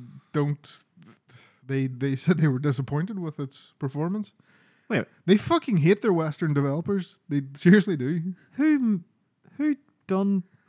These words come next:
Speaker 2: Crystal Dynamics,
Speaker 1: Crys-,
Speaker 2: was it?
Speaker 1: Crystal Dynam-, it was, uh, Eidos Montreal.
Speaker 2: Aye.
Speaker 1: Which is the, are they Deus Ex guys?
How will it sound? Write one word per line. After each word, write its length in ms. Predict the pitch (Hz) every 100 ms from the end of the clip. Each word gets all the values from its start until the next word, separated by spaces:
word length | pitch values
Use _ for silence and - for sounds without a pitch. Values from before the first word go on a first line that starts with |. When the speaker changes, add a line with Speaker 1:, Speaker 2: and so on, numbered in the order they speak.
| -
Speaker 2:
Crystal 320 | 226 - 208
Dynamics, 440 | 196 180 190 214
Speaker 1:
Crys-, 20 | 196
Speaker 2:
was 160 | 226
it? 240 | 226 - -
Speaker 1:
Crystal 280 | 190 220 196
Dynam-, 480 | 165 151 151 156 160
it 140 | 160 160
was, 340 | 160 147 131
uh, 200 | 143 135 -
Eidos 560 | 151 170 175 170 - -
Montreal. 680 | 151 156 - 147 151 220 220 - 170
Speaker 2:
Aye. 300 | 156 107 92 _ _ _ _ _ _ _ _ _
Speaker 1:
Which 260 | - 131 -
is 220 | 135 117
the, 480 | 131 120 107 107 98 95 _ _ _ _ _ _ _ _ _
are 60 | 117
they 100 | 208 302 -
Deus 380 | 339 339 311
Ex 240 | 302 302 -
guys? 400 | 320 311 285